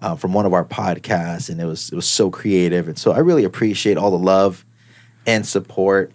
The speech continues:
And, uh, today, you're in for an absolutely great episode. This is something that has been ministering to me personally,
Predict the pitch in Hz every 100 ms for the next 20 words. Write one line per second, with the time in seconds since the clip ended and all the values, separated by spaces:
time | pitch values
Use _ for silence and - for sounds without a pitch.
0 | _ _ _ _ 92 90 85 82 87 87
1 | - 127 131 135 - 117 - 127 - 113
2 | 113 117 120 110 107 98 _ 107 107 113
3 | 104 107 113 - 110 104 110 - _ _
4 | _ _ - 123 156 208 175 165 151 131
5 | 131 117 117 117 104 110 127 139 - 139
6 | 135 - 113 107 120 143 139 - 123 131
7 | 165 160 170 185 226